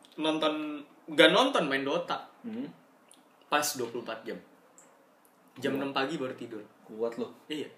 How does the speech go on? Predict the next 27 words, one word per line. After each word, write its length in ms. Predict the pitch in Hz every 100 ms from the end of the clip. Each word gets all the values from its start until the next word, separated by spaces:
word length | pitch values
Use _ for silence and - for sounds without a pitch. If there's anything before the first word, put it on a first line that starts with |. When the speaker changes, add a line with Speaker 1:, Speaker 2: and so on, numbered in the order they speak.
| -
Speaker 1:
Dari 240 | - 131 135
Speaker 2:
Iya. 80 | 143
Speaker 1:
jam 80 | 135
enam 160 | 143
pagi 300 | 135 131 160
nyalain 300 | 185 139 131
komputer, 520 | 127 127 123 117 151 170 185 -
Speaker 2:
Heeh. 240 | - 127 147 - _ _ _ _
Speaker 1:
berhentinya 460 | 131 135 131 143 170
cuma 200 | 165 143
buat 180 | 135 131
makan 320 | 127 135 135
sama 120 | 131
mandi 280 | 127 131 127
doang. 220 | 131 147 143 -
Habis 260 | 120 123
itu 160 | 123 160 160 -
main 220 | 127 127 127
terus. 340 | 135 135 - - _ - - - - - -
Speaker 2:
Kuat 320 | 415 403 180
ya? 140 | - -
Speaker 1:
Iya, 200 | - 392 -
sampai 220 | 131 151
jam 160 | 160 175
enam 240 | 196 269
baru 220 | 202 196
gue 120 | 233